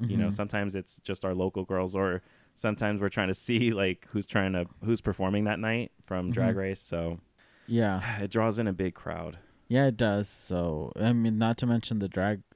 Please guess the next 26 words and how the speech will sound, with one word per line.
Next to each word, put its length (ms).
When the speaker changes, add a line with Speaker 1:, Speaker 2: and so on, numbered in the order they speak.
Speaker 2:
uh, 500
viewing 420
parties, 540
Drag 160
Speaker 1:
Yeah. 180
Speaker 2:
Race 220
viewing 280
parties, 340
Speaker 1:
Exactly. 120
Speaker 2:
which 80
obviously 380
are 100
usually 480
hosted 460
by 160
drag 280
queens. 380
So 260
it's 220
like, 380
Speaker 1:
Yeah. 200
Speaker 2:
you 140
know, 340
it's 180
definitely 680
something 680